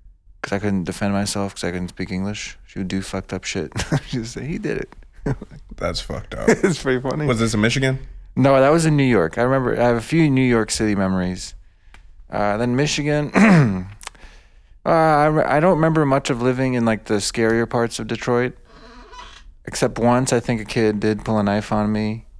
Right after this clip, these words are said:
Speaker 1: Uh, but I ran, I ran home. I ran, I didn't stop until I got home.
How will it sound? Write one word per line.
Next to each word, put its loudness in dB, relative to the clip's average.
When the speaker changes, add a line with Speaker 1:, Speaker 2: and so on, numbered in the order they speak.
Speaker 1:
Uh, -10
but -2
I 2
ran, 2
I -2
ran 0
home. -2
I -10
ran, -4
I -6
didn't -8
stop -4
until -8
I -6
got -8
home. -10